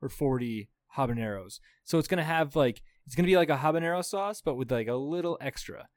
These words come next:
So I think it's, like, a double, a double meaning. Like, I personally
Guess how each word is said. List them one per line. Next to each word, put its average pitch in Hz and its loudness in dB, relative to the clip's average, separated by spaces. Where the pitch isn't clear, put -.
So 160 4
I 151 6
think 185 0
it's, 180 2
like, 156 2
a 147 4
double, 143 4
a 139 -2
double 151 8
meaning. 127 -2
Like, 104 -10
I 220 4
personally 139 2